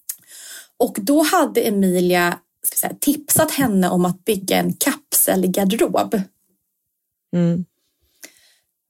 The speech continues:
Speaker 1: Eh, och det innebär att hon skulle köpa tjugo plagg.
Speaker 2: Mm.
Speaker 1: Och så skulle hon klara sig på dem i flera år, vilket hon hade gjort.
Speaker 2: Mm.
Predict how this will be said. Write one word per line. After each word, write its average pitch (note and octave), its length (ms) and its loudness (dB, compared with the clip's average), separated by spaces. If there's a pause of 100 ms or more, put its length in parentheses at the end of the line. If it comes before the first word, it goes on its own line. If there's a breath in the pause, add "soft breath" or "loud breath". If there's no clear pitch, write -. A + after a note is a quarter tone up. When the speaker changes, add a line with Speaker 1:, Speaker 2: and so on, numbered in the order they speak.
(120)
Speaker 1:
Eh, A#3+ 220 0
och B3 140 2
det D4+ 80 2
innebär G#3+ 680 4 (420)
att G#3 160 -6
hon G#3 200 -2
skulle - 440 0
köpa F#3+ 320 0
tjugo F#3 480 0
plagg. G#3 460 0 (180)
Speaker 2:
Mm. G3 320 0 (220)
Speaker 1:
Och - 60 -2
så B3 100 0
skulle B3 200 2
hon A3 100 0
klara C4+ 380 4
sig C#4+ 200 2
på A#3+ 60 0
dem F3 200 2
i F3 40 -4
flera - 240 -2
år, C4 220 2 (240)
vilket G3+ 220 -2
hon F#3 120 0
hade F3+ 140 2
gjort. - 440 -4 (160)
Speaker 2:
Mm. G3 280 2